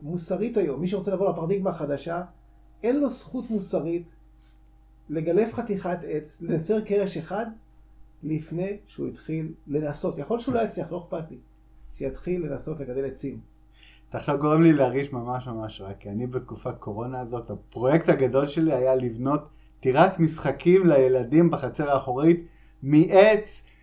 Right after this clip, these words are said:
Speaker 2: של ארבע מטר גובה, שלוש קומות, משהו מטורף,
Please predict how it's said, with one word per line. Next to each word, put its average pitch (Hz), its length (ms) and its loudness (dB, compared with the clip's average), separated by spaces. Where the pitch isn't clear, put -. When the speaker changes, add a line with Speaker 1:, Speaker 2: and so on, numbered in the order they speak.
Speaker 2:
של 156 420 2
ארבע 196 320 8
מטר 196 380 6
גובה, 165 480 8
שלוש 175 380 4
קומות, 156 500 6
משהו 180 380 4
מטורף, 175 720 6